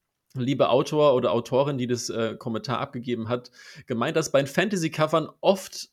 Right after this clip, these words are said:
vor falschen Details strotzt. Das heißt, als Beispiel hier angegeben, dass ein, eine, äh, eine Waffe, ein Zweihänder, ein Schwert so riesig ist, dass der überhaupt gar nicht an dem Gürtel der Protagonistin oder des Protagonisten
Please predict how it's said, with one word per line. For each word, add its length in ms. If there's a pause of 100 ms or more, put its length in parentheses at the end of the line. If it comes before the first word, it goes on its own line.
vor 360
falschen 440
Details 640
strotzt. 600
Das 140
heißt, 400
als 140
Beispiel 340
hier 140
angegeben, 580 (460)
dass 200
ein, 200 (220)
eine, 140
äh, 380
eine 160
Waffe, 300
ein 100
Zweihänder, 520
ein 100
Schwert 400
so 120
riesig 420
ist, 180
dass 200
der 120
überhaupt 240
gar 180
nicht 220
an 120
dem 260
Gürtel 440
der 360
Protagonistin 680
oder 200
des 160
Protagonisten 840